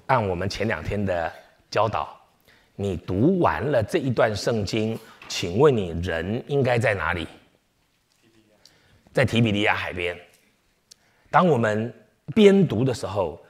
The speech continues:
你的思绪跟你这个人就要从洛杉矶慢慢离开，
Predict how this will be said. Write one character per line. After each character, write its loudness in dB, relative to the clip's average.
你 -4
的 0
思 4
绪 2
跟 4
你 0
这 0
个 0
人 0
就 2
要 4
从 -6
洛 4
杉 0
矶 0
慢 0
慢 -2
离 -8
开， -8